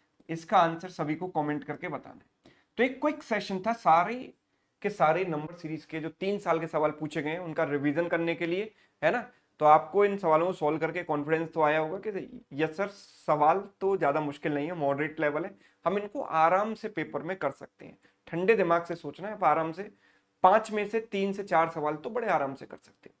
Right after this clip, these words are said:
ठीक है, तो ये सेशन आपको कैसा लगा कमेंट करके जरूर बताइएगा। अगर आपको नेक्स्ट सेशन चाहिए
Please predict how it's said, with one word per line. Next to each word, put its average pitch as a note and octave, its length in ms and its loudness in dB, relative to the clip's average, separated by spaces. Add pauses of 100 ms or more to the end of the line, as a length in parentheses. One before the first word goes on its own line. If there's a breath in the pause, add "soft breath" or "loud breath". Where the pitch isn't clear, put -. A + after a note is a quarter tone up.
(380 soft breath)
ठीक E3+ 180 -4
है, G3 60 -4
तो - 320 -6
ये F#3+ 60 6
सेशन G3 300 -2
आपको G#3 220 0
कैसा F3+ 260 -2
लगा F3+ 160 0
कमेंट D3 340 -4
करके D3+ 200 -6
जरूर C#3+ 240 -4
बताइएगा। E3 600 -2 (500 soft breath)
अगर G#3 380 4 (400)
आपको D#3 380 2
नेक्स्ट E3+ 380 -2
सेशन E3+ 320 -4
चाहिए E3 520 0